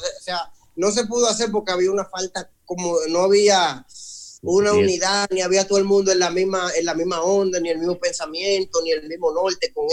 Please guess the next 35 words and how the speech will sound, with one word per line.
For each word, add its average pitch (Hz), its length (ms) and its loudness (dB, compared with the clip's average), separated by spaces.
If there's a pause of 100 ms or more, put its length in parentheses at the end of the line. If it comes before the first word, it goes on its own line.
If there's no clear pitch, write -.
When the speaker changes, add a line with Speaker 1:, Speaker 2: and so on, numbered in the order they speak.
Speaker 1:
eso, 185 200 -2
ni 160 80 -2
las 147 120 -2
mismas 165 300 -4
ideas, 165 380 4
ni, 143 200 0
ni, 147 320 -4 (260)
ni 151 180 4
esa 160 160 2
entrega, 180 480 4
ni, 160 160 4
ni 151 300 2
co-, 151 260 0
ni 147 140 2
tomarse 165 400 2
eso 185 160 2
en 196 80 4
serio, 190 480 4 (300)
y 170 100 2
tampoco 170 400 2
la 190 80 4
gente 196 320 2
que 190 140 4
quiso 180 240 0
ayudar 180 460 0
de, 175 80 4
eh, 165 180 0
con 165 160 2
eso 175 160 -2
de 165 80 0
manera, 151 640 0 (420)
¿tú 147 60 -4
entiendes? 160 440 0
Los 143 120 0
abogados, 151 1080 -2